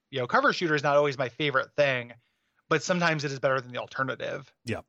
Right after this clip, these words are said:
Speaker 1: You know, like, it works really well for this, and part of that is the lethality. Like, it needs to have that cover system because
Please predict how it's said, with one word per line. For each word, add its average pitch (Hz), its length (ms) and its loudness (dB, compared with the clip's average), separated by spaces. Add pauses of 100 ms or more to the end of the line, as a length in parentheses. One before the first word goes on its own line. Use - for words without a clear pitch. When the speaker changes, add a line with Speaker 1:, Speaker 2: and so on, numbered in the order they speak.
Speaker 1:
You 139 80 2
know, 131 140 6
like, 143 160 4
it 175 80 4
works 185 200 4
really 170 120 4
well 147 180 4
for 147 100 -6
this, 151 280 0
and 151 200 -4
part 175 200 0
of 156 60 0
that 156 120 4
is 139 140 -4
the 131 100 -4
lethality. 123 640 -2
Like, 131 160 -4
it 139 100 -8
needs 143 240 -2
to 131 80 2
have 120 220 2
that 123 140 -4
cover 190 180 4
system 135 340 -4
because 123 460 -4